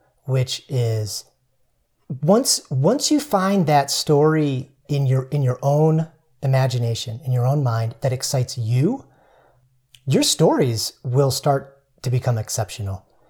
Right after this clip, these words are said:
Sometimes when we're telling stories and we're telling stories with kids, we immediately go to a focus of, "What story do I need to tell this child? What story do I need to tell for?" So, you know, I wa-, I'm trying to find a story that's good for them.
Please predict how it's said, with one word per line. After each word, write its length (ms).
Sometimes 920
when 180
we're 100
telling 340
stories 540
and 120
we're 60
telling 300
stories 300
with 140
kids, 360
we 140
immediately 540
go 160
to 160
a 40
focus 420
of, 180
"What 340
story 360
do 180
I 100
need 160
to 80
tell 480
this 280
child? 520
What 160
story 320
do 160
I 80
need 140
to 80
tell 240
for?" 240
So, 220
you 80
know, 60
I 100
wa-, 220
I'm 220
trying 340
to 80
find 260
a 40
story 400
that's 160
good 260
for 160
them. 400